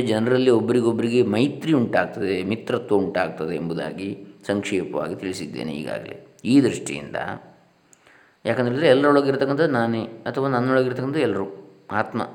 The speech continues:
ಎಲ್ಲರೊಳಗಿರ್ತಕ್ಕಂಥದ್ದು ಎನ್ನುವ ಭಾವನೆ ಉಂಟಾದ ಮೇಲೆ ಆ <clears throat> ದ್ವೇಷ ಎನ್ನತಕ್ಕಂಥದ್ದು ಹೋಗ್ತದೆ, ಮೈತ್ರಿ ಬರ್ತದೆ. ಈ ದೃಷ್ಟಿಯಿಂದ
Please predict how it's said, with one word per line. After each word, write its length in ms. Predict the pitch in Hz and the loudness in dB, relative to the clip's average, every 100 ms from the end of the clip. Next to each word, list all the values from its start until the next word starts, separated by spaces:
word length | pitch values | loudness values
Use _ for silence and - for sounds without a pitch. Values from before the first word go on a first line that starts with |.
| - | -10
ಎಲ್ಲರೊಳಗಿರ್ತಕ್ಕಂಥದ್ದು 840 | 92 92 92 90 - - 95 87 | -6 -4 -6 -8 -10 -12 -12 -6
ಎನ್ನುವ 220 | 98 107 107 | -4 -2 -2
ಭಾವನೆ 320 | 98 95 95 | -2 -2 -2
ಉಂಟಾದ 320 | 92 87 80 | -4 -4 -4
ಮೇಲೆ 320 | 82 62 71 113 - - - - - - _ - | -4 -8 -8 -8 -10 -16 -20 -20 -20 -20 _ -6
ಆ 80 | 107 107 101 - - | -2 0 -2 -8 -6
<clears throat> 280 | - 135 117 | 0 0 2
ದ್ವೇಷ 320 | 113 123 123 | 6 8 8
ಎನ್ನತಕ್ಕಂಥದ್ದು 520 | 120 107 101 104 160 127 | 4 -4 -4 -4 0 0
ಹೋಗ್ತದೆ, 360 | 107 - 110 | 0 -4 -4
ಮೈತ್ರಿ 420 | 127 117 117 120 | 0 0 -2 -4
ಬರ್ತದೆ. 400 | 110 104 - 101 - - - _ _ - - - - - _ _ _ _ _ _ _ _ - - - _ | -6 -6 -8 -12 -12 -16 -20 _ _ -6 -4 -6 -12 -20 _ _ _ _ _ _ _ _ -20 -20 -20 _
ಈ 140 | 139 156 | 0 4
ದೃಷ್ಟಿಯಿಂದ 520 | 151 - - 117 127 | 6 4 0 2 2